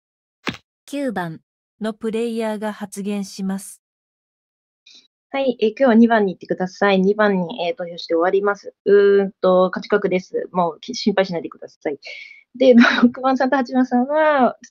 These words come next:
Speaker 3: ょっとお願いだから喧嘩をしないでいただきたいんですけども。えーっと、えー、まあ、これで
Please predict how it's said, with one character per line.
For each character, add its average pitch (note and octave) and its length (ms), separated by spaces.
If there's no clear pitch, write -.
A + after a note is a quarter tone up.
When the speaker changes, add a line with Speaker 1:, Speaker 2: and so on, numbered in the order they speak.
Speaker 3:
ょ G#3+ 60
っ - 40
と A3 60
お - 20
願 A3 120
い - 20
だ A#3 80
か A3+ 80
ら G#3+ 80
喧 G#3 200
嘩 A#3 120
を A#3 40
し A3 120
な A3+ 80
い A3 60
で G3 80
い F3+ 60
た F#3+ 120
だ F#3+ 100
き - 140
た - 140
い G3+ 60
ん G3 120
で F#3 80
す - 80
け E3 100
ど E3 120
も。 E3 120
え B3 240
ー A#3+ 60
っ - 20
と、 D4 240
え B3 600
ー、 A#3 40
ま C#4+ 120
あ、 C4 40
こ C4+ 120
れ F4 100
で F#4+ 320